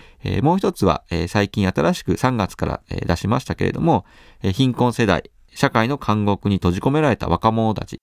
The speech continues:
これ講談社の現代新書から、えー、出ておりますので、えー、書店、まあ、あるいは図書館等で、えー、ご覧いただけたらありがたいなと思っております。まあ、多くの人たちに、えー、貧困問題、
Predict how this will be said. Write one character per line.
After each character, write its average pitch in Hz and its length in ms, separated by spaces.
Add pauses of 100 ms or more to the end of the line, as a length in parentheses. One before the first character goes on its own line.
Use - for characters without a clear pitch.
(120)
こ - 120
れ 95 40
講 160 280
談 165 180
社 156 140
の 123 200
現 127 280
代 160 180
新 160 200
書 - 120
か - 120
ら、 - 200
え - 480
ー、 - 40
出 117 100
て 90 160
お 87 80
り 92 80
ま 95 100
す 107 140
の - 80
で、 139 200 (440)
え 87 460
ー、 - 20
書 110 160
店、 107 360 (440)
ま - 100
あ、 120 40
あ 92 40
る 123 80
い 175 40
は 160 80
図 - 120
書 175 140
館 98 280 (120)
等 147 160
で、 95 300
え - 20
ー、 87 40
ご 101 100
覧 104 120
い 107 60
た 110 100
だ 123 80
け 151 80
た 170 140
ら 107 120
あ 87 60
り 90 80
が 95 100
た 107 140
い 87 80
な 98 320
と - 80
思 85 140
っ 85 40
て - 340
お - 40
り 78 120
ま 78 120
す。 - 180 (540)
ま 143 120
あ、 - 20
多 151 120
く 170 80
の 120 120
人 170 140
た 196 100
ち - 100
に、 90 160
え - 120
ー、 - 40
貧 107 220
困 123 160
問 156 160
題、 87 200